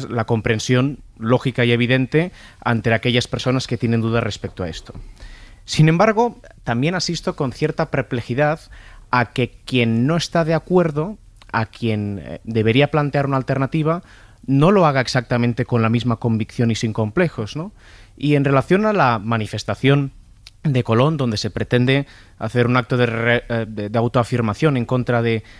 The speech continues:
de esta decisión, hombre, algunas de las excusas que se han dado para no asistir son como llamativas, ¿no?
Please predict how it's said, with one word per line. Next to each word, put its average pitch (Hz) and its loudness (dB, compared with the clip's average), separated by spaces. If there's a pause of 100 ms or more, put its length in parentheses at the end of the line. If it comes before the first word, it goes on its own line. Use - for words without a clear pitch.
(140)
de 123 0
esta 123 0
decisión, 131 2 (500)
hombre, 107 2 (140)
algunas 139 2
de 151 0
las 143 0
excusas 147 -4
que 135 -4
se - -4
han 127 0
dado 135 0
para 120 0
no 127 0
asistir 143 -2
son 135 -2
como 143 2
llamativas, 110 0
¿no? 156 -6